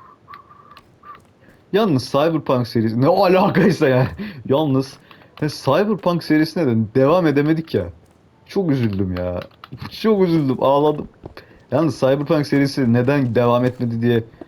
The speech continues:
merak edenler için Cyberpunk'ın, e, videosunu iki kere çektik. İki kere çekilen video da yandı, yok oldu. Yani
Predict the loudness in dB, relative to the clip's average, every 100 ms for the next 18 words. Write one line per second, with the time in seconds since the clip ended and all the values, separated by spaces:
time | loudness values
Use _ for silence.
0 | _ -2 2 2 2 2 2 4 0 0
1 | -4 0 0 2 0 0 0 0 -2 -4
2 | -10 -20 _ -4 0 2 2 0 0 2
3 | 2 0 -2 -4 0 2 2 0 0 -2
4 | -4 -12 -18 -12 -10 0 2 2 2 0
5 | 4 4 2 2 2 4 4 4 4 4
6 | 4 4 4 2 2 2 2 2 2